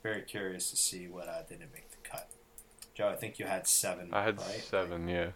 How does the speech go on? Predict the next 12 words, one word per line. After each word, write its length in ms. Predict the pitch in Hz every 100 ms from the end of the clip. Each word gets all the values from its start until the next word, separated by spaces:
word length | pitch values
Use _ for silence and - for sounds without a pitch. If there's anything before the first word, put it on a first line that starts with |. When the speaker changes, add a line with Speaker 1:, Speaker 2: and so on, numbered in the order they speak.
| - - - -
Speaker 1:
Right. 200 | 82 - - - -
Okay. 220 | 90 87 82 - - - - - - - 135
All 60 |
right, 160 | 143 120
Joe, 180 | 123 120
what 60 |
do 80 | 131
you 40 | 120
got 120 | 101
for 60 |
number 140 | 98 92
five? 320 | - - -